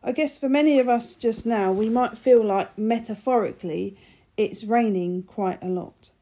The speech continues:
I spoke in Songster Practice a few weeks ago about the reality that sometimes in our lives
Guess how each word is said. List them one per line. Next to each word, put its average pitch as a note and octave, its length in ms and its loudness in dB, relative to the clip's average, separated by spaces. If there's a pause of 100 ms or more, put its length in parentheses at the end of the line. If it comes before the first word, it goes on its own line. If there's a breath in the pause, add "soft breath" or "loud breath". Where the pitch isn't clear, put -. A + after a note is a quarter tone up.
(1300 soft breath)
I A3+ 80 -2
spoke C4+ 360 2
in A3+ 140 2
Songster A#3 320 -2
Practice G3+ 400 -6
a G#3 80 -4
few G#3+ 240 -4
weeks B3 300 -4
ago F3+ 420 -2
about G#3 420 -2
the G#3 120 -2
reality A3 680 2
that F3+ 240 -2
sometimes A#3+ 880 -2
in G#3 160 -2
our F#3+ 160 -2
lives F#3+ 680 -4